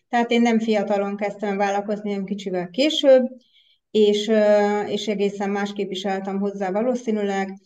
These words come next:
Jelenleg, ö, menedzser asszisztenciával foglalkozom, ami abból áll, hogy, ö, K K V-knak az életét próbálom megkönnyíteni, a vezetőknek az életét elsősorban, és, ö,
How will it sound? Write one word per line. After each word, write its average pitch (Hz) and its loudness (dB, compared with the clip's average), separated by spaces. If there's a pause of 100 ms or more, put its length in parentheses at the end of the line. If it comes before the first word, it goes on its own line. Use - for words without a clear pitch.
(300)
Jelenleg, 240 4 (140)
ö, 214 -2 (420)
menedzser 214 2
asszisztenciával 196 -2
foglalkozom, 233 -2 (180)
ami 220 4
abból 220 2
áll, 214 -2 (140)
hogy, 202 -4
ö, 196 -2
K 196 -6
K 190 -6
V-knak 185 -2
az 180 -2
életét 180 -2
próbálom 185 -2
megkönnyíteni, 185 -2
a 196 -6
vezetőknek 196 -4
az 190 0
életét 208 4
elsősorban, 240 -2 (540)
és, 202 2
ö, 202 4